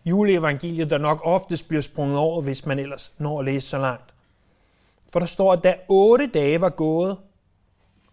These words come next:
og han skulle omskæres, fik han navnet Jesus, som han var blevet kaldt af englen, før han blev undfanget i moders liv.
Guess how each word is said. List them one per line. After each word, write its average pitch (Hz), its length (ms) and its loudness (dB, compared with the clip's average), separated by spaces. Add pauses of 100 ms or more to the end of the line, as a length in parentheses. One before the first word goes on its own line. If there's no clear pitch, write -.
(220)
og 165 140 0
han 160 120 -4
skulle 147 340 -2 (160)
omskæres, 143 960 -4 (440)
fik - 320 -10
han 214 120 -6
navnet 196 600 -6
Jesus, - 500 -12 (1040)
som - 280 -14
han 117 120 -12
var 110 80 -10
blevet 110 260 -14
kaldt 147 260 -10
af 151 80 -4
englen, 147 440 -8 (360)
før 123 300 -8
han 135 140 -10
blev 139 120 -10
undfanget 120 500 -12
i 120 40 -12
moders 113 440 -14
liv. 113 180 -16